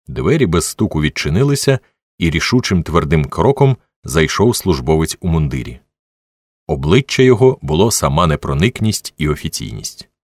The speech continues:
«Ви Джозеф Меннерс?» запитав він. «Так», Джо Меннерс підвівся.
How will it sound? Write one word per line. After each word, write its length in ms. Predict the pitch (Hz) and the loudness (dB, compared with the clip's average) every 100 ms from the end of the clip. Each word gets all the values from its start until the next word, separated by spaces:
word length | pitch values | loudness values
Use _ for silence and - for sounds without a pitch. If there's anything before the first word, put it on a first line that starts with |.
| _ _ _ _ _ _ _ _ | _ _ _ _ _ _ _ _
«Ви 200 | 82 196 | 2 2
Джозеф 420 | - 95 85 - | 4 2 2 0
Меннерс?» 540 | 87 98 135 - - _ _ _ _ - | 0 2 0 -4 -12 _ _ _ _ -8
запитав 460 | 101 120 120 120 | -4 -2 -2 -2
він. 240 | 113 120 - _ _ _ _ _ _ _ _ | -2 -6 -8 _ _ _ _ _ _ _ _
«Так», 400 | 76 82 - - _ - | -2 -2 -6 -20 _ -14
Джо 220 | 67 80 | -4 0
Меннерс 360 | 76 80 82 - | 0 0 -2 -4
підвівся. 580 | 85 71 71 67 - | -6 -4 -6 -8 -12